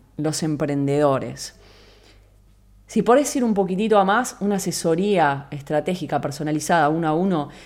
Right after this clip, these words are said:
te puede ayudar a tomar una perspectiva que vos no tenés de tu negocio o si no tenés nada de tu idea o de tu marca y pensar para que podamos planificar y vos puedas ejecutar.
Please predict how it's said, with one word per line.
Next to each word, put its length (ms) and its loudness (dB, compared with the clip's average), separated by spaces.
te 100 0
puede 220 6
ayudar 680 2
a 140 -2
tomar 300 2
una 200 0
perspectiva 680 2
que 80 -2
vos 240 -2
no 140 -2
tenés 240 0
de 100 -2
tu 160 -2
negocio 800 0
o 400 -4
si 140 -14
no 100 -6
tenés 240 -4
nada 280 2
de 100 2
tu 120 -6
idea 440 2
o 100 0
de 140 -2
tu 100 -4
marca 720 2
y 100 -2
pensar 580 2
para 200 -2
que 180 -4
podamos 440 -4
planificar 520 -4
y 60 0
vos 160 -4
puedas 260 -4
ejecutar. 560 -12